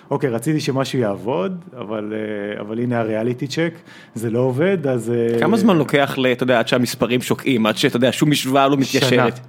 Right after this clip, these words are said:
Speaker 2: שנה.
Speaker 1: שנה.
Speaker 2: שנה שאתה בא, אתה בודק את כל הזוויות, עד
Speaker 1: שנה,
Speaker 2: שמישהו
Speaker 1: כל
Speaker 2: קם
Speaker 1: הזוויות,
Speaker 2: בבוקר.
Speaker 1: בדיוק, כל הזוויות תרתי משמע,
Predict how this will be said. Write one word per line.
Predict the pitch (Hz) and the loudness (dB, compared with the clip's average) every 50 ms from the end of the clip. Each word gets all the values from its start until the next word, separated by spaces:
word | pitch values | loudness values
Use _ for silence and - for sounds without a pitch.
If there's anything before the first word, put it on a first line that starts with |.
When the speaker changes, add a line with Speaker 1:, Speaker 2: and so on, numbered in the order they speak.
| - - - | -20 -18 -10
Speaker 2:
שנה. | - - - 123 135 131 - - | -6 -2 0 2 2 2 0 -2
Speaker 1:
שנה. | - - - 107 98 95 - - | -10 -12 -10 -8 -10 -10 -12 -10
Speaker 2:
שנה | - - 127 127 151 160 | -4 -2 2 2 2 2
שאתה | - 156 | 2 2
בא, | 139 143 | 2 2
אתה | 135 - | 2 0
בודק | 123 127 127 131 151 - | 0 0 2 2 0 0
את | 147 - | 0 0
כל | - 139 | 0 0
הזוויות, | 139 123 131 117 110 139 156 160 | 0 2 0 0 0 0 2 0
עד | 156 - | 0 0
Speaker 1:
שנה, | - 139 131 131 123 131 | 0 0 2 2 2 2
Speaker 2:
שמישהו | 147 160 - - 170 156 156 147 131 - | 2 2 2 2 4 4 4 4 2 2
Speaker 1:
כל | - 151 | 2 2
Speaker 2:
קם | 147 151 | 2 4
Speaker 1:
הזוויות, | 147 147 123 131 | 4 4 4 4
Speaker 2:
בבוקר. | 156 156 160 170 160 151 160 160 156 | 4 4 4 4 2 0 0 -4 -4
Speaker 1:
בדיוק, | 143 139 127 113 110 - | -2 -2 -2 -2 -4 0
כל | - | 2
הזוויות | 151 156 156 156 156 160 - | 2 4 4 4 4 4 2
תרתי | - 143 120 - 156 147 | 2 0 0 2 2 2
משמע, | 143 143 127 - - 139 123 | 2 0 -2 -2 -2 -2 -2